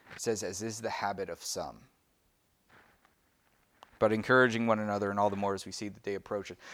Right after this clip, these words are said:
So it's this idea that if I wanna be a community with people, I have to be with those people.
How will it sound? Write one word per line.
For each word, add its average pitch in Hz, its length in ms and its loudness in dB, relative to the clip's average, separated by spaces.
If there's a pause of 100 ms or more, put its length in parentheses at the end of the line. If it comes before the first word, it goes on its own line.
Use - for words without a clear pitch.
(100)
So 151 140 4
it's 139 140 2
this 147 180 0
idea 143 500 8
that 139 120 6
if 123 140 0
I 113 60 6
wanna 143 320 6
be 135 180 2
a 113 60 2
community 135 560 -2
with 151 180 -2
people, 156 280 0
I - 160 -4
have 127 340 -4
to 120 100 -2
be 113 220 -4
with 113 320 0
those 104 300 -4
people. 85 580 -6